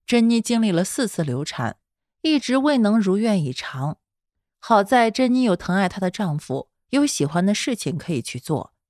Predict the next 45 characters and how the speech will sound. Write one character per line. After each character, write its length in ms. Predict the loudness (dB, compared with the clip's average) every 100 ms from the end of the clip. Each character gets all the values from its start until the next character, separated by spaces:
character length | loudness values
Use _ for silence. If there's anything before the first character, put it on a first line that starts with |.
| _ _ _ _ _ _
一 160 | 0 2
九 180 | 4 2
七 180 | 0 -2
八 220 | 0 0
年， 360 | -2 -2 -6 -10 _ _
珍 240 | 0 2 2
妮 100 | 0
推 200 | 0 0
出 120 | 2
了 140 | 2
首 240 | 2 2 2
张 260 | 2 2
粤 200 | 2 0
语 120 | 0
专 300 | 0 0 2
辑 220 | 0 -2 -4
《奋 240 | -4 -4
斗》， 300 | 0 -2 -2 _ _ _ _
卖 240 | -2 -2 0
出 160 | 0
了 120 | 2
八 240 | 2 0 0
十 160 | -2
多 120 | 0 2
万 200 | 2 0
张 160 | 0
的 80 | -2
超 280 | -2 -2 0
高 160 | -2
销 180 | -2 -2
售 160 | -4 -6
量。 320 | -6 -10 -14 _ _ _ _ _ _ _
忙 180 | 4 6
忙 200 | 6 6
碌 200 | 4 4
碌， 380 | 4 4 4 -2 -6
时 220 | 0 2
间 320 | 2 0 0
一 80 | -4
点 220 | -2 -2
一 40 |
点 140 | -2 -4
地 80 | -4
溜 240 | -4 -4
走， 320 | -4 -8 -8